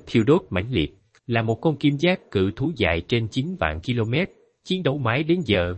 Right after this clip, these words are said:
mà thần lực cũng chưa tiêu hao được một phần ức, nhưng khi triển chiếu ngã vi vũ trụ, thần lực đã mãnh liệt tràn ra,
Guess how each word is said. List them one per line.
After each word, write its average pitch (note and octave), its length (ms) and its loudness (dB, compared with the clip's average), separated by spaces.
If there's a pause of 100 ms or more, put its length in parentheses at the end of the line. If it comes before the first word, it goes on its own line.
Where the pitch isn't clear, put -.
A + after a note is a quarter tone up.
(140)
mà G2+ 160 -2
thần G#2 220 -6
lực F2+ 300 -4
cũng A#2+ 200 -4
chưa C3 180 4
tiêu C3+ 200 0
hao A#2+ 200 -2
được F2+ 280 -4
một F#2+ 160 0
phần F2 220 -4
ức, F#3+ 280 -2 (180)
nhưng B2+ 140 2
khi C#3 120 -2
triển A#2 240 -2
chiếu C3+ 220 0
ngã B2 260 -4
vi C#3 120 4
vũ B2 240 2
trụ, D#2 260 -2 (400)
thần A#2+ 180 2
lực G#2+ 220 0
đã A#2+ 120 -2
mãnh B2+ 180 -4
liệt G2+ 240 0
tràn F2 240 -2
ra, G#2+ 260 -2